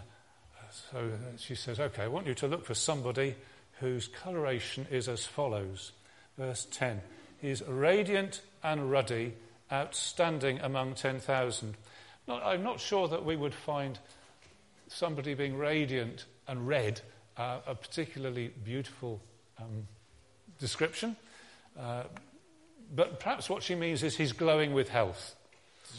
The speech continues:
Radiant skin and, um, so on. Then we're told about his head. "His head is the purest gold."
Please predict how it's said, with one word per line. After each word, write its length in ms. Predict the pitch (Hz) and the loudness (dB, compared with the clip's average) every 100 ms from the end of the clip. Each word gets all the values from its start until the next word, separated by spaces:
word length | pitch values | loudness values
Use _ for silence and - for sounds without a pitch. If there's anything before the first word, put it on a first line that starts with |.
| 110 - 123 104 92 - - - | -6 -6 -6 -8 -8 -10 -14 -12
Radiant 720 | 135 131 156 151 135 127 120 - | -2 2 6 6 4 2 0 -4
skin 640 | - - - 127 113 101 107 107 | -6 -4 -4 -2 -2 -2 -6 -8
and, 260 | 101 92 - - - - - - | -10 -12 -16 -20 -20 -20 -20 -10
um, 280 | 104 98 92 - | -6 -6 -10 -16
so 240 | - - 104 | -8 -4 -4
on. 100 | 95 - - - - - - - | -4 -12 -20 -20 -20 -20 -20 -4
Then 120 | 165 | 2
we're 80 | 208 | 4
told 240 | - 185 156 | 6 6 8
about 280 | 147 135 | 6 6
his 160 | - 113 | 2 -4
head. 340 | - 156 294 - - - - - - - - | 2 4 2 -4 -16 -20 -20 -20 -20 -20 -4
"His 180 | - 156 | 2 4
head 220 | - 226 | 6 6
is 160 | 208 - | 6 4
the 80 | 160 | 0
purest 580 | - 202 196 185 - - | 4 8 8 8 4 8
gold." 480 | 165 131 104 95 | 10 10 6 -2